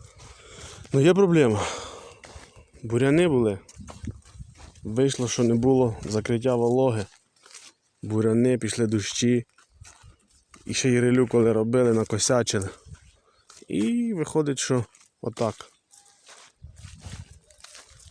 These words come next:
Амброзія, це після того, як зробили рилю, вона повиростала. Прів був битий з лаковим гербіцидом до того. Така ситуація. Є, отам нема.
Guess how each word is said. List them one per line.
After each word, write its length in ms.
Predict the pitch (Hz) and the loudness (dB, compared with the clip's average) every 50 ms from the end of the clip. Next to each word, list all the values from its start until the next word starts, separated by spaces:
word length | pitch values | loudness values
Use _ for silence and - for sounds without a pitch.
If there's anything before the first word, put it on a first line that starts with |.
| - - _ _ | -20 -20 _ _
Амброзія, 580 | - 104 107 104 123 123 135 127 104 110 107 | -6 -4 -4 0 0 2 2 2 0 -2 -4
це 140 | 101 - 113 | -4 -4 -6
після 200 | 101 117 107 113 | -6 -6 -6 -6
того, 180 | - - 139 131 | -6 -4 -2 -2
як 80 | 120 | -2
зробили 360 | 113 113 113 110 120 113 117 113 | -2 -4 -4 -2 -2 -2 0 0
рилю, 260 | 113 113 117 117 110 | 0 0 0 0 0
вона 180 | 110 104 101 | 0 0 -2
повиростала. 640 | 98 - 104 98 95 101 98 - - 98 95 92 87 - - - - _ | -4 -4 -6 -4 -4 -4 -6 -8 -10 -10 -10 -10 -14 -18 -20 -20 -20 _
Прів 420 | - 135 151 180 180 156 127 120 120 | -2 0 2 2 2 0 -2 -6 -6
був 260 | 113 127 143 143 127 | -2 0 0 0 2
битий 380 | 113 131 147 147 - 127 117 113 - _ - - - _ _ | 2 2 2 2 2 0 -4 -4 -6 _ -20 -20 -20 _ _
з 80 | - | -4
лаковим 320 | 113 120 131 127 123 113 107 | -2 0 0 0 -2 -4 -4
гербіцидом 540 | 104 113 107 113 - - 127 113 113 107 98 | -4 -4 -6 -6 -6 -4 -4 -4 -4 -4 -2
до 160 | 110 117 110 | -2 -2 -2
того. 320 | - 104 92 95 92 85 - - _ _ _ _ _ _ _ _ _ _ _ _ - - - - - - - _ _ _ _ _ _ _ _ - - - _ _ _ _ | -2 -6 -8 -10 -12 -14 -16 -20 _ _ _ _ _ _ _ _ _ _ _ _ -20 -20 -20 -20 -20 -20 -20 _ _ _ _ _ _ _ _ -20 -20 -20 _ _ _ _
Така 220 | - 117 - 131 127 | -12 -8 -6 -6 -6
ситуація. 600 | - - 110 - 117 113 107 - - 95 98 - - - - _ _ _ _ _ _ _ _ - _ _ _ _ _ _ _ _ _ _ _ _ _ _ _ _ _ _ _ _ _ _ _ _ _ _ _ _ _ _ _ _ _ _ _ _ _ _ _ _ _ _ _ _ | -6 -6 -4 -2 -2 -2 -2 -2 -6 -8 -8 -10 -14 -18 -20 _ _ _ _ _ _ _ _ -20 _ _ _ _ _ _ _ _ _ _ _ _ _ _ _ _ _ _ _ _ _ _ _ _ _ _ _ _ _ _ _ _ _ _ _ _ _ _ _ _ _ _ _ _
Є, 320 | - 117 110 123 139 143 127 | -12 -8 -4 -2 -2 -2 -2
отам 320 | 107 - - 107 101 101 | -4 -6 -8 -6 -6 -6
нема. 380 | 101 101 107 120 131 135 131 | -4 -4 -4 -2 -2 -4 -4